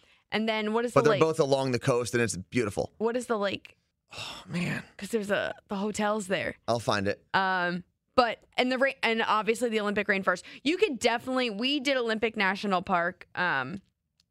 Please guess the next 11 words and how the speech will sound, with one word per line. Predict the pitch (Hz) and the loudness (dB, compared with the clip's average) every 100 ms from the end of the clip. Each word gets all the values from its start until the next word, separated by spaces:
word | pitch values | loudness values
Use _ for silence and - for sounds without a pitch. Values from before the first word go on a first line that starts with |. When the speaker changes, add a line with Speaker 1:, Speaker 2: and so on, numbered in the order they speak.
| _ 226 | _ -2
Speaker 1:
in | 233 | 0
a | 190 | 0
weekend, | 160 185 233 226 | -2 -2 0 0
essentially, | 240 262 262 269 285 294 - - - _ | 0 0 0 0 0 -2 -8 -20 -20 _
and | 214 233 | -2 -2
it | 233 - | -4 -2
can | 277 233 180 | -2 -2 -2
definitely | - 190 202 247 247 226 | 0 0 0 -2 0 0
be | 202 | 0
done. | 180 175 220 247 | 0 2 0 -2
The | 208 | -4